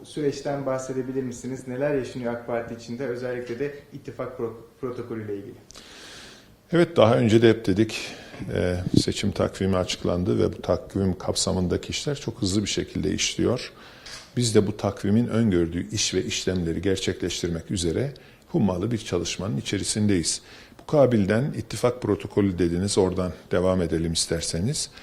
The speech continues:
Speaker 2: Ve ittifak protokolünü, e, Sayın Genel Başkanlarımız imzaladı. E, üç parti imzasıyla inşallah yarın teslim edeceğiz,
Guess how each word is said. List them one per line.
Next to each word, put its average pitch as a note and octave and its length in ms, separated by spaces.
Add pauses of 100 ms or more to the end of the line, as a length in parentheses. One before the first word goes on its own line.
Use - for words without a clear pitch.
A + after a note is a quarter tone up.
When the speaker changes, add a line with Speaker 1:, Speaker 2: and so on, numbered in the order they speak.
(360)
Speaker 2:
Ve F#2 580 (120)
ittifak A#2 520
protokolünü, F#2+ 800 (460)
e, F2+ 40
Sayın G#2 220
Genel G2+ 220
Başkanlarımız F#2 640
imzaladı. G2 680 (680)
E, F#2+ 80
üç D3 320
parti - 420 (460)
imzasıyla F2+ 640
inşallah E2+ 560
yarın F2 420
teslim G2 360
edeceğiz, D#2+ 640